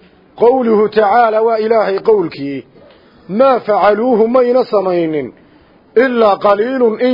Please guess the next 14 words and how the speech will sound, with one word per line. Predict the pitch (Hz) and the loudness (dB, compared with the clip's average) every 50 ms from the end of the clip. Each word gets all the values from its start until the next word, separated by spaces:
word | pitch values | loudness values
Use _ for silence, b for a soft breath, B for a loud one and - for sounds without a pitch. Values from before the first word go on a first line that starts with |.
| 240 226 | 2 2
yar | 208 202 | 0 2
oo | - 214 214 214 | 2 0 0 0
minhum | 247 269 226 208 208 208 | 0 0 0 0 0 2
iyaga | 220 226 202 208 | 2 2 2 2
ka | - 214 208 | 0 -2 -4
tirsan | - 175 151 - 185 175 | -4 -6 -6 -4 -6 -4
mooyaane. | 165 160 156 143 139 127 117 107 98 - _ _ _ _ _ b b b b b b b - | -2 -2 -2 -2 -2 -4 -4 -6 -10 -16 _ _ _ _ _ b b b b b b b -2
Hadda | 170 202 190 196 226 | -2 0 2 2 2
nafyi | 233 269 262 175 202 240 233 | 2 2 0 -2 -2 -2 0
baa | 247 247 233 214 | 2 2 2 0
galay, | 180 190 175 170 165 165 160 143 135 _ _ _ _ _ _ _ _ - | 0 -2 -2 -2 -2 -4 -4 -6 -10 _ _ _ _ _ _ _ _ -2
qaliilka | 202 233 247 277 285 262 220 - 214 196 | 0 0 0 2 0 0 0 0 -2 -2
sidaa | - 247 240 240 214 202 | -2 -2 0 2 2 2
darteed | 175 240 247 240 - - 180 165 156 156 147 | 2 2 2 0 -2 -4 -4 -2 -2 -4 -4